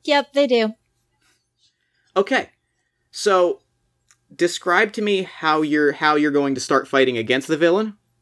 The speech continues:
Speaker 2: Describe to me your preparations, training, and research, and then you can choose to do one of the following. Increase one of your skills, rephrase an aspect, buy a new stunt, or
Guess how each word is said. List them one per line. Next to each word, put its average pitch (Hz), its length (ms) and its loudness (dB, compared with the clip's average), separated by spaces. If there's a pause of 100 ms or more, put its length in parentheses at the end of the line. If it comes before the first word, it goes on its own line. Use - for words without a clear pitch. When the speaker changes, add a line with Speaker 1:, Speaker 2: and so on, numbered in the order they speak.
(280)
Speaker 2:
Describe 151 380 -2
to 160 40 -2
me 151 100 2
your 139 100 4
preparations, 143 640 0
training, 143 420 -2
and 120 140 -6
research, 208 560 -2 (320)
and 143 160 0
then 151 320 0
you 147 120 -2
can 143 160 -4
choose 151 260 0
to 143 120 -2
do 143 140 4
one 135 160 2
of 127 80 -2
the 123 60 -2
following. 113 440 -2
Increase 147 380 -2
one 151 140 -4
of 131 60 -4
your 135 100 -4
skills, 202 480 -2 (680)
rephrase 165 460 0
an 143 80 -6
aspect, 208 580 -2
buy 156 200 2
a 170 80 0
new 170 160 2
stunt, 185 480 -2 (100)
or 143 680 0